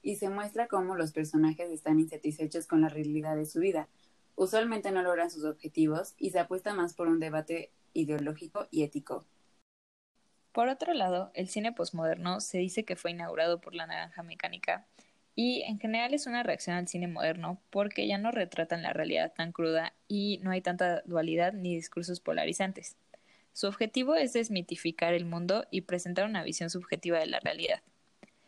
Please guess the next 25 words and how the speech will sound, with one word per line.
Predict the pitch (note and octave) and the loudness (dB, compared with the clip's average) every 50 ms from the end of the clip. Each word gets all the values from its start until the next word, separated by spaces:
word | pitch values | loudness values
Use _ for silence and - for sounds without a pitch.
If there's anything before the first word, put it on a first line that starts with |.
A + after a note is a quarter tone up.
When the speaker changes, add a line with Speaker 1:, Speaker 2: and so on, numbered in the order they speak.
| _ _ _ _ - | _ _ _ _ -4
Speaker 2:
En | G3+ G3 | -2 0
cuanto | G3 G3+ G3+ G3 G3 | 0 0 0 2 2
a | G3 | 2
la | G3+ G3+ | 2 0
estética, | G#3 - - G#3+ G#3+ - A3+ - - A#3+ C#4 D#4+ - - | 0 0 -2 -2 -2 -4 -4 -2 0 0 0 0 -4 -2
le | - G3+ | 0 2
dan | G3 F#3+ G#3 G#3 | 2 2 0 -2
preferencia | A#3+ C4 - G#3 F3 F3 F3 - F3+ | -4 -2 -2 -2 -2 -2 0 0 0
a | F3+ | 0
la | E3+ | -2
imagen | E3+ E3 E3 E3+ - F#3 F3+ | -2 -4 -6 -4 -4 -6 -6
sobre | - F3+ E3 E3 D#3+ D#3+ | -4 -4 -2 -2 -2 0
la | D#3+ E3 | -2 -4
historia. | E3 - - F#3 F3+ E3+ E3+ E3+ - _ _ _ _ _ | -4 -2 -2 0 0 -2 -4 -8 -12 _ _ _ _ _
Tiene | - G#3+ A#3 C4 | 0 0 2 0
una | C4 A#3+ G3+ F#3 | 0 0 0 2
narrativa | F3 E3 E3 D#3+ D#3+ D#3+ - F3 E3+ E3+ E3+ E3 | 2 2 2 2 0 0 2 2 4 4 4 4
híbrida | E3 E3 E3+ F3 F3+ F#3 G#3 A3+ | 2 2 2 4 4 4 4 2
y | G#3+ - | 0 -2
fragmentada | - - - - E3 D#3+ E3 E3+ - F3 F3+ F#3 A3 B3 | -2 -4 -4 -4 -4 -6 -4 0 0 2 2 2 2 0
con | - - F#3 F3+ | -2 -2 -2 -2
discontinuidad | F3+ F3+ - - F3+ F3+ - F#3 F3+ F3+ F3+ F#3 F#3 G3 G3 | -2 -4 -4 -4 -6 -4 -2 -4 -2 -2 -2 -2 -4 -4 -4
temporal | - B3+ B3+ - - D#3+ E3 E3 E3 | -4 -4 -4 -2 0 2 2 0 0
y | - - F3+ | -2 -6 -6
flashbacks. | F3 - - - - - - - - - - - | -4 -2 -4 -4 -4 -6 -12 -14 -14 -16 -18 -18